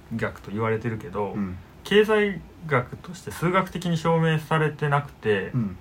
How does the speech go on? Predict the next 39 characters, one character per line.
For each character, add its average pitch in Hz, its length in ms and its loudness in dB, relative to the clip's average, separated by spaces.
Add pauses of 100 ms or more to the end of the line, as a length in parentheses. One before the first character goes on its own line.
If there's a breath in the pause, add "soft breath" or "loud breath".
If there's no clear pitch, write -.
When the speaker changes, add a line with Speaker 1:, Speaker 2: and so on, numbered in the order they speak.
Speaker 1:
人 196 140 2
っ 190 40 -8
て 110 380 2
こ 131 200 4
う 143 60 10
い 139 120 4
う 135 40 2
し-、 - 220 -8 (340)
あ 117 160 2
の、 110 200 0
習 123 220 0
性 123 180 0
あ 92 100 -2
る 104 80 0
よ 98 100 0
ね 95 120 -6
っ - 20 -10
て - 220 -14
い 92 40 -12
う 107 240 0
の 101 140 2
は 98 300 0
Speaker 2:
う - 20 -14
ん - 40 -14
う - 20 -14
ん。 - 40 -18
Speaker 1:
心 107 240 -2
理 135 80 6
学 127 220 2
な 95 80 -12
ん 98 140 -12
で - 60 -16
す - 80 -16
よ 113 120 -4
ね。 107 100 -2
Speaker 2:
う 135 40 -2
ん - 20 -6
う 196 40 -6
ん。 135 140 -10